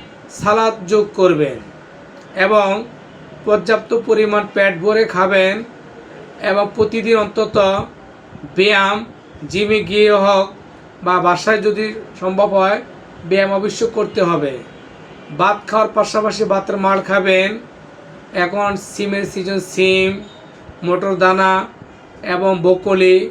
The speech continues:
এই জাতীয় শাকসবজি প্রচুর পরিমাণে খাবেন। পাশাপাশি ড্রাই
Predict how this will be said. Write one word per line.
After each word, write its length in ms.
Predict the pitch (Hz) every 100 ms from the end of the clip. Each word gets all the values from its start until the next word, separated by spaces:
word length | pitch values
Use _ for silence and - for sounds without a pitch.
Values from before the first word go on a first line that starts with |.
| - - - - 202
এই 80 | 196
জাতীয় 280 | 190 202 190 180
শাকসবজি 580 | 185 175 196 180 180 190 185
প্রচুর 260 | 190 214 208 202
পরিমাণে 400 | 190 185 185 180 165
খাবেন। 340 | 170 185 208 254 - - - - - -
পাশাপাশি 640 | 180 - 208 208 202 208 202 262 - - - - - 156
ড্রাই 240 | 180 190